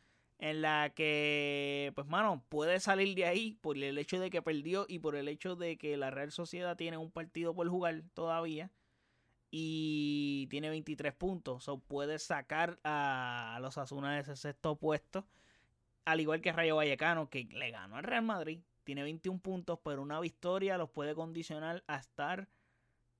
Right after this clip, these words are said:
arriba de los Osasuna, porque tienen trece partidos, so, quién sabe.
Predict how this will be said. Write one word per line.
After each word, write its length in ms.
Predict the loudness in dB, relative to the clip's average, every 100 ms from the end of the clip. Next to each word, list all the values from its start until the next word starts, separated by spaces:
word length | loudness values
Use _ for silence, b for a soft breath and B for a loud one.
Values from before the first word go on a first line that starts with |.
| _ _
arriba 400 | -4 -2 0 4
de 60 | 4
los 160 | 2 -2
Osasuna, 500 | -6 -6 -6 -8 -12 _
porque 240 | -12 -10
tienen 240 | -8 -8 -8
trece 300 | -8 -8 -4
partidos, 560 | -6 -4 -2 -2 -2
so, 540 | -6 -6 -6 -10 -12 -14 -18 _
quién 220 | -12 -10
sabe. 320 | -8 -8 -8